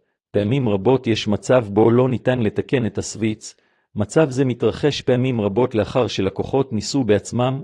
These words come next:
ובכוח לתקן את הסוויץ ולסובב את המפתח ונוצר נזק,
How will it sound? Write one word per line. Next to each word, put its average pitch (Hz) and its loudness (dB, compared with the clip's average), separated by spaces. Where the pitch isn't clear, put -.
ובכוח 113 0
לתקן 139 -2
את 120 -6
הסוויץ 143 -6
ולסובב 110 -2
את 110 -4
המפתח 110 -4
ונוצר 104 -2
נזק, 104 -4